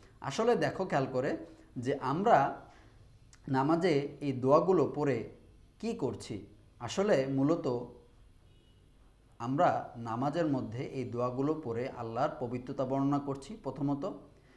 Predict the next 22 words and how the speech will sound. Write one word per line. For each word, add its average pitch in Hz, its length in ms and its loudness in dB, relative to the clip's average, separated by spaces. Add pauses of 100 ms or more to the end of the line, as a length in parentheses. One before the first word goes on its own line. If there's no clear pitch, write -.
(140)
দ্বিতীয়ত 185 420 0
আল্লাহর 139 420 4
কাছে 151 300 -2
আমরা 139 640 4 (520)
পানাহ 156 360 4
চাচ্ছি, 202 540 -2 (320)
তৃতীয়ত 196 560 2 (300)
আল্লাহর 151 300 2
কাছে 147 280 -4
আমরা 147 420 0
ক্ষমা 175 260 4
চাচ্ছি। 104 480 -8 (960)
তো 131 360 0
আশা 131 220 -2
করি 214 520 -2 (280)
তোমরা 147 340 6
বুঝতে 151 340 -2
পেরেছ, 175 340 0
আহ, - 1080 -6
কীভাবে 135 300 -2
দুরূদ 131 240 0
শরীফ 151 240 -2